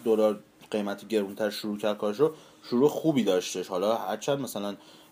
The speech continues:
اونقدر غیر منتظره نبود مثل پی اس فور، ولی شروعش خوب بود به عنوان یه کنسول پونصد دلاری، برخلاف انتظارات. یعنی خیلی انتظار داشتن که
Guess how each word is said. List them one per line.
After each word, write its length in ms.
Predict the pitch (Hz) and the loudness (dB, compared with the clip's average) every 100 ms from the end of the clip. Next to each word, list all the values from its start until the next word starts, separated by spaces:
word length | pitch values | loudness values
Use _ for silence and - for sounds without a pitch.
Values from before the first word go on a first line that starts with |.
| - | -12
اونقدر 340 | 98 98 101 | -2 0 0
غیر 240 | 110 104 | 2 2
منتظره 540 | 101 104 98 98 98 101 | 2 -2 -2 -2 -2 -2
نبود 260 | 98 98 | -2 -2
مثل 200 | 98 92 | -4 -8
پی 200 | - 104 | -6 -4
اس 140 | 92 - | -4 -4
فور، 400 | 101 101 101 113 - - - | -2 0 0 -4 -10 -20 -2
ولی 180 | 107 123 | 0 2
شروعش 460 | - 120 127 147 - | 0 2 4 4 2
خوب 280 | - 160 | 0 0
بود 180 | 127 110 | 2 0
به 60 | 107 | 2
عنوان 260 | 104 104 | 2 2
یه 100 | 104 | 0
کنسول 400 | 104 110 101 107 | 0 -4 -6 -4
پونصد 500 | 101 - 101 107 98 | -4 -4 -4 -2 -2
دلاری، 520 | - 101 101 98 101 101 | 0 2 2 0 -4 0
برخلاف 480 | 98 101 101 98 | 0 0 -2 -2
انتظارات. 600 | 104 95 92 90 85 80 87 | -4 -6 -4 -2 0 -2 -6
یعنی 140 | 90 | -10
خیلی 260 | - 101 104 | -4 -2 0
انتظار 320 | 95 92 95 | 0 -2 -4
داشتن 280 | 101 104 104 | -4 -6 -6
که 220 | 104 104 | -2 -2